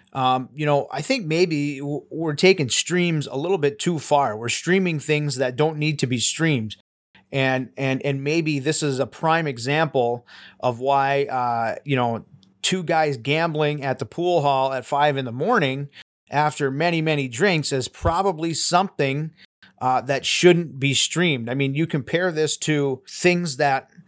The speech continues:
that have happened for years and years. In fact, you wanna talk about gambling, let's talk about uh, Michael Jordan, one of the most recognized athletes ever, maybe the most famous athlete ever.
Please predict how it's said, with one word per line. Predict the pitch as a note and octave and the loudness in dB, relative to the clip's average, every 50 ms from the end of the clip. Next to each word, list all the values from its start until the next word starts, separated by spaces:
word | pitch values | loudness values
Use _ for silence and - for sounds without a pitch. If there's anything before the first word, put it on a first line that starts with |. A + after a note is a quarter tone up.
| _ - - _ _ - | _ -20 -20 _ _ -2
that | C#3+ C#3+ C#3 | 0 0 0
have | C3 A#2 | 0 -2
happened | A#2+ D3 D#3 D#3+ - D#3+ D3 C3 | -2 -2 -2 0 0 0 -2 -2
for | - C3+ C3 | -2 -4 -4
years | B2+ B2 C3+ E3 F#3 F#3 F3+ D#3+ C3+ | -4 -4 -2 0 2 2 2 0 -2
and | C#3+ C#3 | -6 -4
years. | D3 E3 E3 D3 B2+ C#3 | -2 0 0 0 0 -2
In | C3+ | -2
fact, | A2+ - F3 E3 D#3 D3 - | -2 0 0 0 0 -2 -4
you | E3 | -4
wanna | D#3+ E3 D#3+ | -4 -4 -2
talk | - E3+ D#3 D#3 C#3+ | -2 -2 -2 -2 -2
about | C3+ C#3 C3 A2+ G#2+ | -2 -2 -4 -4 -2
gambling, | C3 C#3+ E3 F3 D#3 D3 C3+ C3+ | -2 -2 -2 0 -2 -2 -4 -4
let's | D3 C#3+ - | -4 -4 -2
talk | - D#3+ D#3+ D#3 D3 | -2 -2 -2 -2 -2
about | C3 D3 C#3+ C#3 C3 A#2+ - _ _ _ _ _ _ _ - | -2 -2 -2 -2 -4 -8 -16 _ _ _ _ _ _ _ -4
uh, | C3 B2 A#2+ | -2 -2 0
Michael | A#2 A#2+ B2+ C3+ D3+ - D3 C3 | 0 0 2 2 2 2 0 -4
Jordan, | A#2 G#2+ A2 D#3 E3 F#3 F#3 D3+ B2+ A#2+ C3 C#3+ C#3 - - - - - - - - | -6 -4 -2 0 2 2 0 0 -2 -6 -6 -8 -8 -10 -16 -18 -18 -18 -20 -20 -14
one | - C3+ C#3+ D#3 D#3+ | -8 -4 -2 -2 0
of | D3 | 0
the | C#3+ C#3+ | 0 0
most | C#3+ D3 D3+ D#3 D#3 - - - - - - - | 2 2 2 2 0 -2 -4 -6 -10 -14 -12 -10
recognized | C#3 B2+ C3 E3 F3+ F3+ F3+ D#3+ D3 D3 D#3 D#3 D3+ D3 C3 | -4 2 6 6 6 4 2 -4 -4 -2 0 0 0 0 0
athletes | C#3+ - D3+ D#3 D#3+ D#3+ - D#3 D3+ C#3+ B2+ - - - - | -2 -2 -2 0 0 -2 0 0 -2 -2 -2 -2 -6 -6 -2
ever, | D3+ F3 F#3 D3+ C#3+ C3 C3+ C3+ - | 2 2 2 2 2 -2 -2 -6 -6
maybe | - C#3+ C#3+ D#3+ E3 E3+ | -4 -2 -2 0 0 0
the | C#3+ D3 | 0 0
most | D3 D3+ D3+ C#3+ - - | 0 0 -2 -2 -2 -2
famous | - D#3+ E3+ F#3+ F#3 E3 - - | -2 0 0 2 0 -2 -2 -2
athlete | C3 C#3+ C#3+ C#3+ C#3 - C#3 C#3 C3+ C3 _ - | -2 0 0 0 0 0 -2 -2 -4 -4 _ 0
ever. | D3 E3+ D#3+ C3+ B2+ A#2+ C3+ C#3 | 2 2 2 2 0 -2 -2 -4